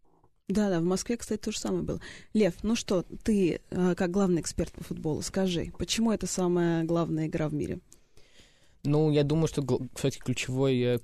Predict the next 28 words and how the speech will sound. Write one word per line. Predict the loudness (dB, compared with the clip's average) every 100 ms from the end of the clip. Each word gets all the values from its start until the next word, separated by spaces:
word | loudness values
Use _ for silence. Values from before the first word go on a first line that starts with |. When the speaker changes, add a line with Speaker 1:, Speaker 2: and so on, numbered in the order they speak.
| -6 -6
Speaker 2:
э, | 0 2 2
всё-таки | 0 -6
фактор — | -2 0 2 0
это |
доступность, | 0 -2 -4 -4 -2 -4 -4
что | -4 0 0
всё-таки | -2 -6 -2 0
много | 2 2 2 2
людей | 0 2 0
там | 0 -2 0
идут | -2 -4
играть | -2 -2 -2
в |
футбол | -6 0 0 2
во | 0
дворе, | 0 0 2 2 2
а | 0 0 2 0 0
начинаешь | -2 -2 -2
играть | -4 -4
в |
футбол | -2 0
во | 0
дворе, | 0 2 2 2
идёшь | 0 -2
там | -4
в | -4
футбольную | -2 0 0 0 -2
школу, | -6 0 2 4 0